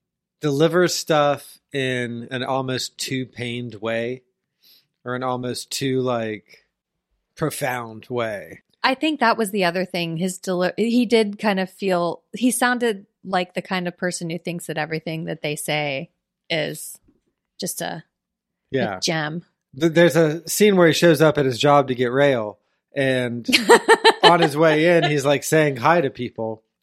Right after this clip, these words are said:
Speaker 1: and then he's, like, muttering to himself in between desks as he gets there, and it's like,
Speaker 2: <laughs>
Speaker 1: you really, like, had a vision of what you were gonna do during this scene,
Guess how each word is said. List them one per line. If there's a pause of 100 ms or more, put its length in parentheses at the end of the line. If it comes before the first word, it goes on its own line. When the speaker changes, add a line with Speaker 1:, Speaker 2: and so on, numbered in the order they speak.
Speaker 1:
and
then
he's,
like,
muttering
to
himself
in
between
desks
as
he
gets
there,
and
it's
like, (460)
Speaker 2:
<laughs>
Speaker 1:
you
really,
like,
had
a (640)
vision
of
what
you
were
gonna
do
during
this
scene,